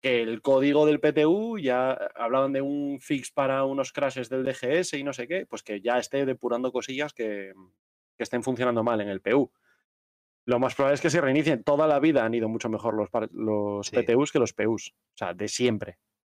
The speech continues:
Speaker 1: Eh, al menos de eso, de F P S del lado del servidor. Otra cosa es de luego de lo que
Speaker 2: No, y el número, y el número
Speaker 1: de
Speaker 2: de
Speaker 1: bugs, etcétera.
Speaker 2: cuentas,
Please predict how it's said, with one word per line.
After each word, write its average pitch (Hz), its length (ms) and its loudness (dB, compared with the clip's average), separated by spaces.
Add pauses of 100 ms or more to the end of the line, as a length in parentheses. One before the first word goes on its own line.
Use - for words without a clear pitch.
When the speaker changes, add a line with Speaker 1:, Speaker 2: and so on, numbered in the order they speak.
(720)
Speaker 1:
Eh, 98 880 -4
al 113 160 2
menos 131 220 4
de 117 200 4
eso, 113 160 -2
de 95 120 -6
F 113 140 -6
P - 100 -2
S 113 120 -4
del 107 120 -2
lado 107 140 4
del 104 60 0
servidor. 101 400 -4 (140)
Otra 107 220 -2
cosa 113 240 0
es 117 60 2
de 123 120 4
luego 113 340 2
de 117 100 2
lo 104 140 0
que 95 340 -6
Speaker 2:
No, 156 80 0
y 151 100 0
el 143 80 0
número, 151 340 2
y 139 80 -2
el 123 80 0
número 127 240 -2
Speaker 1:
de 110 60 4
Speaker 2:
de - 40 2
Speaker 1:
bugs, 131 260 2
etcétera. 135 160 2
Speaker 2:
cuentas, - 360 -4